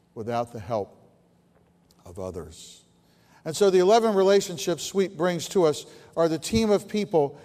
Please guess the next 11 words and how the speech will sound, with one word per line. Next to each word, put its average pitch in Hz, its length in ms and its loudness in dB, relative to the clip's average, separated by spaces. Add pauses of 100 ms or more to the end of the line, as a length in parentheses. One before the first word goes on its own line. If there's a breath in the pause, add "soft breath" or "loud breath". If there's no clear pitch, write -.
(140)
we 165 120 -6
need 185 260 -2
to 175 120 -6
journey 180 720 -4 (260 loud breath)
in 170 220 -4
life 156 380 2 (160)
with. 156 420 -2
And 147 140 -6
I 185 160 4
will 202 220 4 (300 loud breath)
cover, 190 480 2